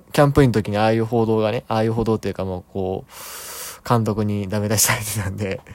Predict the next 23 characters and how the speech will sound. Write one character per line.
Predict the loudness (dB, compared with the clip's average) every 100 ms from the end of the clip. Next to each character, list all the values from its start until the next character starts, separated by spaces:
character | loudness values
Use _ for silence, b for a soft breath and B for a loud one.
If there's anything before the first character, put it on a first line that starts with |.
| B
<laughs> | B B 2
い |
ろ | 4
い |
ろ | 4
不 | 4 4
安 | 4
だ | 2
っ |
た | 0
ん |
で | -4
す |
け | -4
ど、 |
と | 2 4
り | 6
あ | 6
え |
ず、 | 4 -4 -6 -4
な | -4
ん | -2
か、 | -4 -6